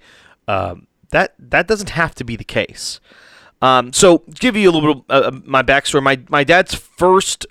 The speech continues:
marriage, right? She had a son. Um, I, it was my brother and I with my dad, and that first blended family was an utter failure. Um, it did not work, and the divorce is a, probably a, a,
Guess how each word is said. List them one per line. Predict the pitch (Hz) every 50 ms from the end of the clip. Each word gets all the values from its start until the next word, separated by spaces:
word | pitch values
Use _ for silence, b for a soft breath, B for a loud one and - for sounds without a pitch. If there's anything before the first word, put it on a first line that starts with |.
| _
marriage, | 139 127 131 131 127 113 101 98 - - - - -
right? | 110 110 110 117 120
She | - - 143 147 139
had | 139 139 120
a | 110
son. | - - - 196 196 196 202 202 190 175 b b b b b b b b b -
Um, | 113 117 117 117 113 113 107 107 107 _ _ - - _
I, | 120 120 123 120 120 120 120 117 113 104
it | - 113
was | 117 110
my | 107 107
brother | 101 110 143 151 147
and | 143 143
I | 135 131 131
with | 131 117 110 - -
my | 107 101 101
dad, | 98 110 127 127 127 127 120 127 123 b b b b b b b b -
and | 120 123 123 123 123 123 127 123 127 - - _ _ _
that | - 135 127 127 - - 131 135 170 190 208 247 285 285 - - _ _ _ _ _
first | - - - - 180 196 196 190 185 - 151 139
blended | 123 139 156 151 147 127 -
family | - - 139 127 123 123 117 117 117 117
was | 107 104 110 113 110 107 - - -
an | - 113 -
utter | - 113 117 107 113 107 101 101 - - _ _ _ _
failure. | - - - 117 110 104 98 95 90 - - - b b b b b b b b b b b _
Um, | - 110 107 107 104 107
it | - 131 127 110
did | 147 175 175 175
not | 170 156 143 -
work, | 127 143 160 156 123 101 -
and | 123 127
the | 131 131
divorce | 131 135 127 170 214 226 214 202 - -
is | 147 127 117
a, | 127 120 113 110 110 107
probably | _ - 170 170 170 156 139 135 117
a, | 104 101 - -
a, | - 107 104 104 101